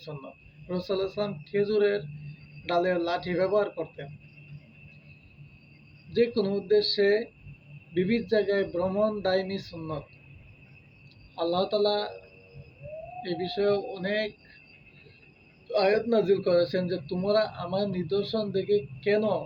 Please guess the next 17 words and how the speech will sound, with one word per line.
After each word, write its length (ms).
এ 140
থেকে 220
শিক্ষা 360
গ্রহণ 360
করো 280
না?" 160
ঠিক 180
এই 180
জন্য 200
বলা 300
যায়, 180
শিক্ষা 400
গ্রহণ 280
করা 340
দাইমি 320
সুন্নত। 460
বিভিন্ন 680